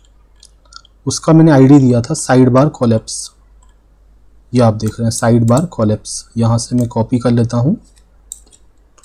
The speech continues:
ठीक है, जैसा spelling आपने यहाँ लिखा है वही आपको यहाँ पे देना है। तो ये spelling perfect होना चाहिए एकदम।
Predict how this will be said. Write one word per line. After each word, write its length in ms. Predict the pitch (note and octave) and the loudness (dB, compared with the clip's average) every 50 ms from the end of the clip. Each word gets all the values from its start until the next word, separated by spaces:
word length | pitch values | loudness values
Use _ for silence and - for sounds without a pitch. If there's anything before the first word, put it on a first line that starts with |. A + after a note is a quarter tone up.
| - _ - | -20 _ -2
ठीक 120 | - E3 | 2 4
है, 60 | D#3+ | 4
जैसा 300 | D3 B2 C#3+ D3 - F3 | 6 6 4 4 4 2
spelling 400 | D#3+ - - - E3+ E3 F3 E3+ | 2 2 2 2 4 4 6 6
आपने 300 | E3+ D#3 D#3 - E3 D#3+ | 6 4 4 4 4 4
यहाँ 200 | D3 C#3 B2+ D3 | 4 4 4 2
लिखा 240 | D#3 D#3+ D3+ - E3 | 2 2 2 0 0
है 60 | - | 2
वही 260 | E3 D3 C#3 C3+ C#3 C#3 | 2 4 4 4 4 4
आपको 320 | C#3 C3+ C3+ - - - | 2 2 0 -4 -2 0
यहाँ 200 | C3+ C3 B2 B2+ | 0 2 2 0
पे 140 | B2 - C#3+ | -2 -2 0
देना 240 | C3 C#3 C3+ C#3 C#3 | 2 4 4 4 2
है। 100 | C3+ E3+ A#3 - _ _ _ _ - - _ _ _ _ _ _ _ - _ _ _ _ _ _ _ - | 2 0 -2 -6 _ _ _ _ -20 -20 _ _ _ _ _ _ _ -20 _ _ _ _ _ _ _ -12
तो 100 | - - | -4 0
ये 160 | C3 C3 C3 A#2+ | 2 4 4 2
spelling 600 | - - - C#3 C3 C3 C#3 D3 D3+ D#3 D#3+ D3+ - - - - _ _ _ - - | 2 -2 0 2 4 6 6 6 6 4 2 0 -6 -18 -20 -20 _ _ _ -8 -6
perfect 380 | B2 A#2+ - C#3 C3+ - - | -4 -4 -2 -2 -4 -4 -2
होना 160 | D3 C#3+ C#3+ C#3 | 0 0 0 0
चाहिए 280 | - - D3+ D3+ D#3 | 0 0 2 2 2
एकदम। 240 | D3 C#3 - G3+ G#3 | 0 0 -2 -6 -6